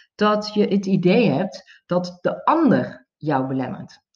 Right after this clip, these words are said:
En uiteindelijk ben ik er echt van overtuigd dat als je daarin de leiding pakt en je over dat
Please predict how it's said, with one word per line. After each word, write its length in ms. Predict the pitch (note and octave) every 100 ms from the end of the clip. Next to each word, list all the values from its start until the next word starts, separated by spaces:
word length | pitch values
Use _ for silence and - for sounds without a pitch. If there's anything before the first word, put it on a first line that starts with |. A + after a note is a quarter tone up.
| _
En 260 | - E3 -
uiteindelijk 800 | F3+ - - A#3 D4 D4 G#3 F#3
ben 140 | G3
ik 80 | G3
er 100 | -
echt 200 | A#3 A#3+
van 180 | F#3+ F3+
overtuigd 600 | F3+ D#3+ - B3+ A3 G3
dat 100 | -
als 240 | - F3+
je 460 | - E3 E3 - -
daarin 440 | _ F3+ G3+ G3 F3+
de 80 | D3+
leiding 720 | D3+ D#3 G#3+ C4 F#3+ D#3+ -
pakt 400 | C#3+ F3 - -
en 220 | E3 E3+
je 280 | E3 D#3+ -
over 320 | - F3+ F3
dat 300 | D#3+ D#3+ -